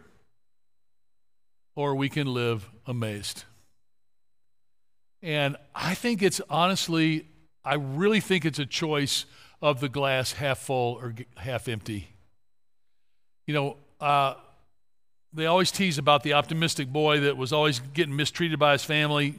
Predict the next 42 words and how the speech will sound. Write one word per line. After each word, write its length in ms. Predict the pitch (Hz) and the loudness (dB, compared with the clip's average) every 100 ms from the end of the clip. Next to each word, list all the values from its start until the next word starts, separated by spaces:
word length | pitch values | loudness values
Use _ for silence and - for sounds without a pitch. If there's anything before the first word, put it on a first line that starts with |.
| - | -10
And 120 | 139 | -4
remember, 440 | 139 143 143 135 - - - - - - _ | 0 2 2 2 -6 -20 -20 -20 -20 -20 _
he 120 | 156 131 | -6 0
gets 280 | 151 - | 0 2
a, 320 | 156 131 120 113 - - | 2 4 2 -2 -18 -20
he 260 | - 170 | -6 -6
gets 280 | 139 160 - | 0 -2 0
a 120 | 135 | -2
sack 460 | 123 - 185 180 170 | 0 2 4 4 2
of 100 | 143 | -2
manure 500 | 123 147 185 147 135 | 0 2 4 4 0
under 160 | 151 | -2
the 140 | 143 139 | -2 -4
Christmas 400 | - 143 139 120 | -2 -2 -2 -6
tree 280 | - 123 120 | -4 -6 -6
as 120 | 117 | -6
his 160 | 131 | -6
Christmas 380 | - 139 - 117 | -4 -4 -4 -8
present. 420 | - 117 107 107 - | -6 -8 -8 -12 -16
Do 80 | 127 | -10
you 100 | 170 | -8
remember 320 | 160 170 185 | -4 0 2
that? 100 | 190 | 2
You 80 | 175 | 0
guys 240 | 196 180 - | 0 2 2
heard 120 | 180 | 0
this 160 | 190 | 0
story? 400 | - 190 190 196 - - - _ _ _ - | 2 4 4 2 -4 -16 -20 _ _ _ 0
You 100 | 170 | 2
old 120 | 180 | 4
enough 160 | 180 | 4
to 40 | 160 | 4
remember 240 | 175 185 | 2 4
this 140 | 190 180 | 2 2
story? 400 | 185 185 196 - - - - - - - _ | 4 4 2 -4 -14 -20 -20 -20 -20 -20 _
And 180 | 165 165 | 0 0
the 60 | |
boy 360 | 143 170 185 185 | 2 4 6 6
is 260 | 185 156 135 | 4 -2 -2
such 640 | - - - 196 196 196 | 0 0 0 4 4 4
an 80 | 180 | 6
optimist. 640 | 175 - 156 135 127 - | 6 4 -2 -4 -6 -8